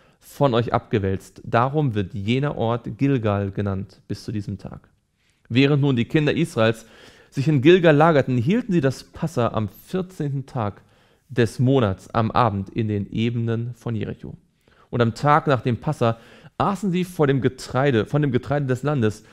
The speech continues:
nämlich ungesäuertes Brot und geröstetes Korn an eben diesem Tag. Und das Manna hörte auf am folgenden Tag, als sie von dem Getreide des Landes aßen.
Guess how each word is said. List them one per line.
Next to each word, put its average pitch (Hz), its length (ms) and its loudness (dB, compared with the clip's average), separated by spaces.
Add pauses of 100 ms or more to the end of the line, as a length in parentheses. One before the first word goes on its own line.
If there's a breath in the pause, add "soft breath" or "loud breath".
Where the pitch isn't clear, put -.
(340 loud breath)
nämlich 143 240 0
ungesäuertes 202 580 0
Brot 170 280 4
und 123 120 0
geröstetes 123 600 0
Korn 117 320 -2
an 107 240 -2
eben 120 280 -2
diesem 110 300 -4
Tag. - 340 -12
Und 110 140 -6
das - 220 -8
Manna 143 340 -2 (420 soft breath)
hörte - 240 -2
auf - 220 0
am 101 140 -2
folgenden 120 520 -2
Tag, - 320 -10 (380 soft breath)
als 113 200 0
sie 123 100 -2
von 113 260 -4
dem 110 160 -2
Getreide 113 680 -2 (760)
des - 140 -8
Landes 131 260 0
aßen. 147 400 -2